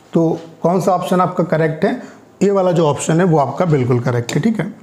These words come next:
अगला क्वेश्चन, ये क्वेश्चन मैंने इसलिए लिया है ताकि आप confuse ना हो। यहाँ पे y is greater than x है, ठीक है। कुछ question में आपको समझने वाली चीज़ें हैं और आप गलत कर सकते हो। इन दो options के बीच में आपसे गलती हो सकती है अगर आपने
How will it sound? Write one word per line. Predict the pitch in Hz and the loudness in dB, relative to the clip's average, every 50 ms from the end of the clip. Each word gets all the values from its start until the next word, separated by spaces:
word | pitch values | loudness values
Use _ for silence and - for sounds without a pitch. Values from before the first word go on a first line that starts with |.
| - - - - - - - - - - - - - - - _ _ - - - - - - - - - | -20 -20 -20 -20 -20 -20 -20 -20 -20 -20 -20 -20 -20 -20 -20 _ _ -18 -18 -16 -16 -18 -20 -14 -4 0
अगला | 170 170 190 214 226 | 2 2 4 2 2
क्वेश्चन, | 185 202 196 - 226 254 254 | 2 0 2 0 0 2 2
ये | 180 160 202 | 2 2 2
क्वेश्चन | 214 240 214 208 - 240 | 2 0 0 0 0 0
मैंने | 247 247 247 247 | 2 2 2 2
इसलिए | 226 202 214 214 214 233 | 2 2 2 2 2 4
लिया | 226 190 175 175 | 4 4 2 2
है | 185 214 226 | 2 2 0
ताकि | 220 196 175 - 208 208 | 0 -2 0 0 0 0
आप | - 208 214 - | 0 0 -2 0
confuse | 185 160 156 - - 170 180 175 131 120 | 0 2 2 2 2 2 2 2 0 0
ना | 123 | 0
हो। | 107 110 117 117 | 0 -2 0 0
यहाँ | 131 156 175 180 | 0 0 0 0
पे | 196 226 | 0 0
y | 202 151 156 165 190 | 0 2 0 0 0
is | 208 190 170 | 2 2 2
greater | 147 156 151 165 165 175 | 2 2 2 2 0 2
than | 170 190 175 147 | 2 2 2 0
x | 131 120 - - - | 0 -2 -4 -6 -6
है, | 123 123 - - - - - | -6 -6 -8 -14 -20 -4 -2
ठीक | 220 233 220 | 0 0 2
है। | 160 147 - - - - - - - - - | 0 -2 -4 -8 -16 -20 -20 -20 -20 -6 -4
कुछ | - 220 220 - | -2 -2 -2 -2
question | - - 196 165 - - 208 | -2 -2 -2 0 2 0 2
में | 214 214 208 | 2 4 2
आपको | 185 170 - - 226 | 2 0 0 -2 -4
समझने | - - 170 165 175 165 170 196 | -2 0 0 0 2 2 2 2
वाली | 196 190 180 175 160 | 4 4 2 2 2
चीज़ें | 147 156 139 127 143 151 | 2 0 2 2 2 2
हैं | 160 214 247 - - - - - - | 2 2 0 -2 -8 -14 -20 -4 -2
और | 180 196 | 0 2
आप | 190 190 190 160 | 2 2 2 2
गलत | 139 156 175 190 - - | 2 2 2 0 0 0
कर | - 165 147 | 0 0 0
सकते | - - - - - - | 0 -2 -4 -4 -4 -4
हो। | 156 - - - | -4 -2 0 0
इन | 196 208 185 | 0 2 2
दो | 165 196 | 2 2
options | 190 170 165 - - 220 175 180 - | 2 0 0 0 0 0 0 0 0
के | 196 | 0
बीच | 165 147 165 156 - 175 | 2 2 2 0 0 2
में | 175 175 | 2 2
आपसे | 156 - - 160 | 2 0 0 0
गलती | 139 143 135 135 135 160 | 0 2 0 0 0 2
हो | 139 135 139 143 | 2 2 2 2
सकती | 127 151 139 147 - 175 | 2 0 -2 0 0 0
है | 170 | 2
अगर | 160 165 | 2 2
आपने | 156 139 147 170 220 254 | 2 2 2 0 0 0